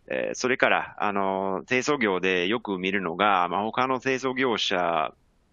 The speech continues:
や、えー、まあ、卸業者が模倣品を提供していて、えー、ま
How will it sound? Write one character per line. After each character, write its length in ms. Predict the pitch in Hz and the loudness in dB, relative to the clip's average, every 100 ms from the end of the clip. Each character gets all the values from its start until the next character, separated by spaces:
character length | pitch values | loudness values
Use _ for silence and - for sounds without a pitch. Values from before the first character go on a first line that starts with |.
| - _ | -20 _
や、 280 | 123 139 - - | 0 2 0 -2
え 320 | 101 95 92 | 0 0 0
ー、 20 | |
ま 200 | 95 90 | 0 -2
あ、 40 | - | 0
卸 300 | 110 110 110 | -2 -2 -2
業 140 | 107 | -2
者 240 | 87 87 - _ _ _ | -2 -4 -6 _ _ _
が 260 | 104 101 90 | -2 0 0
模 360 | 98 107 107 110 | -4 -4 -4 -4
倣 20 | |
品 220 | 87 82 92 | -6 -6 -6
を 140 | 85 - | -8 -4
提 180 | 104 104 | -2 -2
供 200 | 110 101 | -4 -6
し 80 | - | -4
て 100 | 107 | -6
い 80 | |
て、 340 | - 143 107 - - - - - | -2 0 0 -2 -12 -20 -20 -6
え 380 | 92 90 90 92 | -4 -2 -4 -2
ー、 40 | |
ま 220 | 101 82 | 0 0